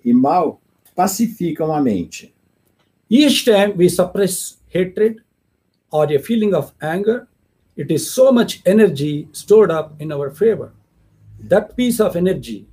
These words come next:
Speaker 2: will be converted into the higher power.
Speaker 1: Cada vez que controlamos o ódio ou um sentimento de raiva, <clears throat> armazenamos uma grande quantidade de energia a nosso favor.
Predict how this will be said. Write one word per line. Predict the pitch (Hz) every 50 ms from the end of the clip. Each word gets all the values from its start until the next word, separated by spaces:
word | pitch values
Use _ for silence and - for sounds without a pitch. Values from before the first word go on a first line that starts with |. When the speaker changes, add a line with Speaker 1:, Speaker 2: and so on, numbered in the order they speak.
| - _ _ _ _ -
Speaker 2:
will | 151 156 147
be | 135 147 143 143 139 139 _
converted | - 143 151 180 208 214 190 - 190 175 147
into | 151 143 151 139
the | 127 123
higher | 123 - - 143 143 143 139 135
power. | - 127 113 104 98 92 - _ _ _ _ _ _ _ _ _
Speaker 1:
Cada | - 165 180 180 208
vez | 190 185 202 202 202
que | 202 175
controlamos | - 185 185 175 175 170 170 175 175 175 170 147
o | 156 151
ódio | 139 147 151 156 151 143 120 117 113 107 101 - _
ou | - 147 160 175
um | 185 180
sentimento | 175 - 165 151 151 - 139 135 139 131 120 120
de | 110 120
raiva, | 113 113 123 135 135 143 - - 113 - 90 - - _ _ _
<clears throat> | _ _ _ -
armazenamos | - 147 160 170 175 170 170 180 170 170 180 190 196 190 180
uma | 185 185 190 180
grande | 160 160 175 196 220 226 220 226
quantidade | - - 196 185 185 165 147 160 160 156 156
de | 160 180 151
energia | 156 151 156 147 147 131 120 123 147 170 180 185 180 175 175 - -
a | - 165
nosso | 160 156 151 147 147 - 139
favor. | - 151 143 131 120 117 104 90 78 - _